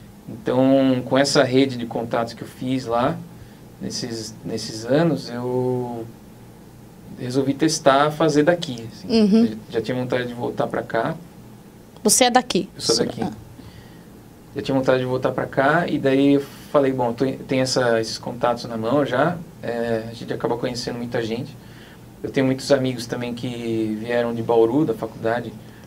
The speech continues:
Speaker 1: foram comigo pra São Paulo, e a gente trabalha meio que na mesma área.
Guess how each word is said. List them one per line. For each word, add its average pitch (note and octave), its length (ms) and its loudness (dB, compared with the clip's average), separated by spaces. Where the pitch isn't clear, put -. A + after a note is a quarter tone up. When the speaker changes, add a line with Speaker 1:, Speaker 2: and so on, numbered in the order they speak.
Speaker 1:
foram C#3 220 4
comigo C3+ 300 0
pra B2+ 120 -4
São C3 200 -4
Paulo, C#3+ 320 4
e - 20 2
a B2+ 40 -2
gente B2 180 -8
trabalha A#2+ 320 0
meio A#2+ 160 -4
que A#2 60 -10
na A#2 60 -6
mesma A2+ 280 -4
área. D3+ 180 0